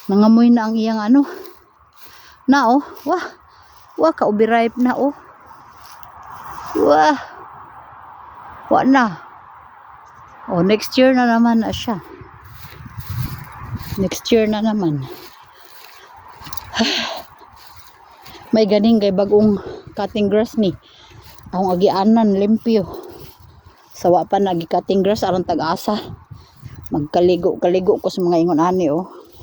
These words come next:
Tag-as nga grass. Kana diha nga paligid, humana na.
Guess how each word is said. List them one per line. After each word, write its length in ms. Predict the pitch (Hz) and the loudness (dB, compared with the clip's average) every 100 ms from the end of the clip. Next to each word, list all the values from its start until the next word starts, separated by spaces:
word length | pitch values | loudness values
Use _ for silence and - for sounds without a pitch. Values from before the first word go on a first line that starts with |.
| - - _ _ _ _ | -20 -20 _ _ _ _
Tag-as 480 | 180 156 - 180 202 | -4 -2 -2 -2 -2
nga 120 | 180 | 0
grass. 400 | 165 175 175 - - - - _ _ _ - - - _ _ _ - - - - - - | 2 2 2 -2 -14 -20 -20 _ _ _ -20 -20 -20 _ _ _ -20 -16 -14 -10 -12 -4
Kana 240 | 233 240 240 | 0 2 2
diha 240 | 247 254 | 2 2
nga 160 | 226 220 | 0 0
paligid, 480 | 220 226 180 175 | 2 2 2 0
humana 400 | 175 214 240 185 | 0 0 0 0
na. 160 | 214 | -2